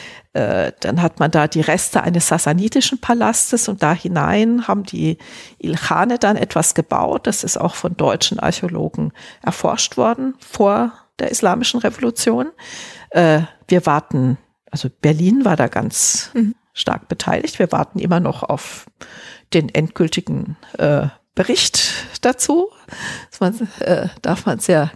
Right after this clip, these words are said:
Speaker 1: gespannt sein. Und jetzt habe ich den Faden verloren.
Speaker 2: Äh, Sie haben gebaut und das hatte mit dem Shahnameh zu tun?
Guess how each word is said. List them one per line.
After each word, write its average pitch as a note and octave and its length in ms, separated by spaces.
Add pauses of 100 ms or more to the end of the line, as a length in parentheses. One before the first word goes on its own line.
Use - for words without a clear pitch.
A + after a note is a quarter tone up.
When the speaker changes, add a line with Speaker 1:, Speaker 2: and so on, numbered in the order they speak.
Speaker 1:
gespannt - 400
sein. A#3 300 (600)
Und F#3 1040 (340)
jetzt - 120
habe - 80
ich - 80
den F#3 100
Faden - 300
verloren. B2+ 400 (480)
Speaker 2:
Äh, F#3+ 300
Sie G3 200
haben F#3+ 220
gebaut A3+ 440
und A#3+ 300
das A3 160
hatte A3 180
mit G#3 140
dem A3 100
Shahnameh G#3 420
zu - 140
tun? G#4 180